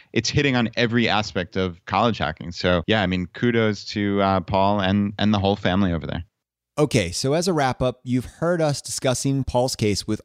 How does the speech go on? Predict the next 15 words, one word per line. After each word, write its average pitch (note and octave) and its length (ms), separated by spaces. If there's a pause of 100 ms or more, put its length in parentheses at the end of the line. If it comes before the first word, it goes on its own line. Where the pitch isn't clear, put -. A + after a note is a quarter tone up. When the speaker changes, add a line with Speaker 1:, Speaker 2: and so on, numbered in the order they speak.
Speaker 2:
all C3 220
of C#3 80
the C3 100
information G#2+ 540
that G2 60
he G2+ 100
provided F#2 420
us F2 160
with. F2+ 180 (300)
Paul D3 280
has C#3 200
gotten B2+ 300
a A#2+ 80
chance A#2+ 420
to A2+ 240